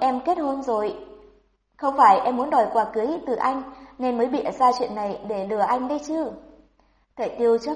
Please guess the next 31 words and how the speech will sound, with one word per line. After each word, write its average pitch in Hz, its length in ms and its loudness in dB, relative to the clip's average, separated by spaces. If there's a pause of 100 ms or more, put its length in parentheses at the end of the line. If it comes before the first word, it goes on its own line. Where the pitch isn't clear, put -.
chớp 330 200 -4
mắt: 339 160 -8 (680)
"Cho 240 160 2
dù 202 320 0
em 233 180 0
không 240 180 -2
kết 311 160 -2
hôn 254 240 2 (400)
thì 220 320 -2
anh 262 180 4
cũng 269 140 -6
không 285 200 -4
chạy - 160 -4 (100)
thoát 311 220 -4
đâu." 247 280 4 (1120)
Nói 226 240 4
rồi 214 400 0
cô 254 200 4 (100)
chìa 226 140 2
tay 269 180 0
ra: 269 420 -2 (580)
"Quà 214 300 6
của 202 100 0
em 269 240 0
đâu, 269 260 6 (160)
mang 262 200 2
ra 262 120 2
đây." 269 260 4 (920)
Tưởng 226 220 0
Tiến 220 200 -4
bật - 120 2